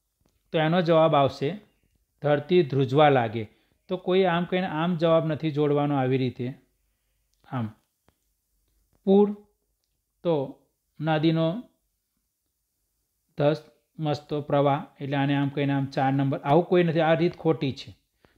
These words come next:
તમારે કે તે લખવાનું મેં તમને સમજાવેલું છે પહેલાં પણ. તો લખવાનું એ ધરતીકંપ. અને લખ્યા પછી સામે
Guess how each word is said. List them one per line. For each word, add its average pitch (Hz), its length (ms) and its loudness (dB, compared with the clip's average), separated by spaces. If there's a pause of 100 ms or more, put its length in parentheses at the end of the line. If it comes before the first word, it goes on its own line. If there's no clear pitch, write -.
(120)
તમારે 151 340 2
કે 170 180 -4
તે 175 140 -2
લખવાનું 160 360 -2
મેં 160 120 -2
તમને 156 240 -4
સમજાવેલું 147 640 0
છે 156 140 -4
પહેલાં 139 400 -2
પણ. 160 180 -6 (400)
તો 151 80 -6
લખવાનું 156 580 -2 (120)
એ 156 320 -4 (2500)
ધરતીકંપ. 139 920 -4 (2000)
અને 135 120 -4
લખ્યા 147 340 2
પછી 180 380 -4
સામે 160 440 -4